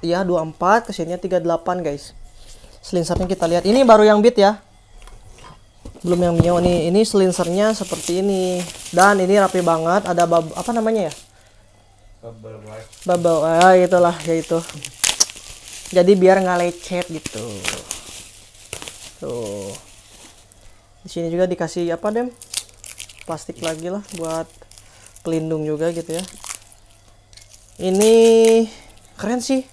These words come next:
Speaker 1: bentuknya kalau udah dipasang. Nanti mungkin kalau yang, yang ini nanti kita beda video lagi dikarenakan motornya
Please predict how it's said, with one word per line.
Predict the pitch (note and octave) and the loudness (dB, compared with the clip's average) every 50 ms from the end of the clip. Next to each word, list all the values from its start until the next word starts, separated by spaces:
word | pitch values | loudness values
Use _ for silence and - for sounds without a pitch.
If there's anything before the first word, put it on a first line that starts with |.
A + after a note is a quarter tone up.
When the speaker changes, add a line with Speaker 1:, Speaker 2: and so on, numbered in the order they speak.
| _ _ - - - - - - F#3+ | _ _ -20 -18 -16 -14 -10 -4 -4
Speaker 1:
bentuknya | F#3 E3+ F#3+ F3+ F#3 G3+ G3+ A3 B3 | -2 0 0 -2 -2 0 -2 -2 -2
kalau | A#3 - F#3+ F#3 F#3 | 0 0 0 2 2
udah | F3+ F3 | 2 2
dipasang. | F3+ F3+ - E3 - - G3+ G#3+ A3+ | 0 -2 -4 -4 -2 -2 -2 -2 0
Nanti | G3+ F3+ F3 - A#3 | -2 -4 -2 0 0
mungkin | A3 G#3+ G3 F#3 - A#3+ B3+ C4 C4 - - - - - - - - - - - - - - | 2 2 0 2 4 2 2 2 2 -8 -18 -20 -20 -20 -20 -20 -20 -20 -20 -20 -12 -2 4
kalau | G3+ G3+ G3+ G3+ G3+ G3 G3+ G3+ | 6 8 8 10 10 10 10 8
yang, | G3+ G3+ G3 G3 G3 G3 G3 G3 G3 F#3+ F#3+ F#3+ G3 G3 G3 G3 | 8 8 8 8 6 6 4 2 0 0 0 0 0 0 0 2
yang | G3 G3 F#3+ | 2 2 2
ini | F3+ F#3 F3+ F3+ F3+ G3+ A#3 C#4 D#4 - - _ _ _ _ _ _ _ _ _ - | 2 0 0 2 4 4 4 2 2 -2 -12 _ _ _ _ _ _ _ _ _ -10
nanti | F#3 F3+ A#3 A3+ | -8 -4 -4 -2
kita | G3+ G#3+ - - F#3 F3+ F3 F3 F3 F3 F3 F3 - - - _ _ - | -2 -2 0 2 2 4 4 4 4 4 4 2 0 -4 -14 _ _ 0
beda | F#3 F#3 F#3 F#3+ F#3 | 4 4 6 6 4
video | F#3 - F#3+ E3+ F#3 F#3 F3 F3 | 4 2 -2 2 4 4 4 4
lagi | E3 D#3 D3+ D#3 F3+ G#3+ B3+ C4 - - - - _ _ _ _ _ | 2 0 0 -2 -2 -2 -2 -2 -6 -10 -20 -20 _ _ _ _ _
dikarenakan | - F3+ - F3+ E3+ E3 E3+ E3+ E3 - - A3+ A#3+ | -14 -8 -4 -2 -2 -2 -2 -4 -4 0 0 0 0
motornya | A3+ G3+ F#3+ - F3 E3 E3+ F#3 | 2 0 0 -2 -2 -2 0 0